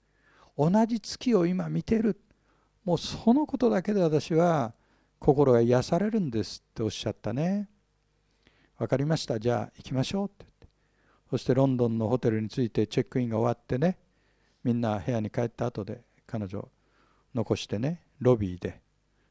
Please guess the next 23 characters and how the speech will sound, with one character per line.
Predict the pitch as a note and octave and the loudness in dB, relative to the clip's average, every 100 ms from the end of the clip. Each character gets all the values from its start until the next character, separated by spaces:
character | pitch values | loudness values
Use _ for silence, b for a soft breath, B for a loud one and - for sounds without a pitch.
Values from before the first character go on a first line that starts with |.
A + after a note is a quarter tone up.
| _ | _
一 | G#2+ | -8
緒 | - G#2 | -6 -4
に | G#2+ | -2
祈 | C3 | -2
り | D#3 | -2
ま | E3 | -4
し | D3+ - | -8 -10
た | |
よ。 | - - _ _ _ _ _ _ _ - | -20 -20 _ _ _ _ _ _ _ -6
「神 | A2+ | -4
様、 | G2+ A2+ C3 D3+ | -4 -2 -2 -2
ど | C3 D3+ E3 | 0 0 -2
う | |
ぞ | D#3+ F#3+ F#3+ D#3+ | 0 0 0 -2
こ | - | -4
の | B2 | -4
方 | A2+ A#2 A#2 | -2 -4 -2
の | D3+ F#3+ - | 0 0 0
お | A#2 | 0
嬢 | A#2 | 2
さ | G#2+ A#2 | 0 -4
ん | A2+ | -6
が | C3+ F3+ D#3+ | -4 -4 -4